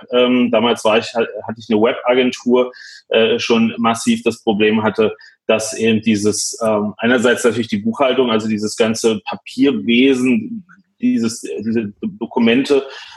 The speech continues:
und Steuerberater, ähm, Kommunikation, aber andererseits auch der, das darf man auch immer nicht, äh, zu kurz,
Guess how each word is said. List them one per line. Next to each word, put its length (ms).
und 200
Steuerberater, 920
ähm, 220
Kommunikation, 720
aber 240
andererseits 600
auch 260
der, 640
das 100
darf 180
man 100
auch 160
immer 140
nicht, 340
äh, 220
zu 160
kurz, 480